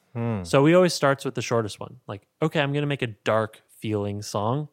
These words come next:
Speaker 2: in ten seconds." And it's really funny. Obviously, it's throwaway. He's like, "Uh, it's gonna be, like, a minor chord." And he play-,
Speaker 1: Mm-hmm.
Speaker 2: like, smashes a minor chord.
Speaker 1: Mm-hmm.
Speaker 2: Then the next challenge is he has a minute, all the way up, ten minutes, one hour, ten hours. Okay, so here's a, here's a few examples.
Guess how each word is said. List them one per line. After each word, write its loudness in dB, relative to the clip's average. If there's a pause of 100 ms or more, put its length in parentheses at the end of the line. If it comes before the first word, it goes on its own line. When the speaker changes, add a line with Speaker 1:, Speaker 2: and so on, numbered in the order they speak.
(120)
Speaker 2:
in 0
ten -2
seconds." -4
And -4
it's -6
really 6
funny. 0 (360)
Obviously, 0
it's -4
throwaway. 2
He's -4
like, -2
"Uh, 6
it's -2
gonna 2 (140)
be, 0
like, 2
a 4
minor 6
chord." 2
And -2
he -2
play-, 4
Speaker 1:
Mm-hmm. 6
Speaker 2:
like, 6
smashes -2
a -4
minor -2
chord. -12 (120)
Speaker 1:
Mm-hmm. -2 (200)
Speaker 2:
Then -2
the 0
next -6 (100)
challenge 0
is -2
he -4
has -2
a -2
minute, -2
all 4
the 2
way 4
up, -6
ten -2
minutes, -2
one 0
hour, 0
ten -6
hours. -8 (540)
Okay, 2
so 2
here's 4
a, 2
here's 0
a -4
few 2
examples. -4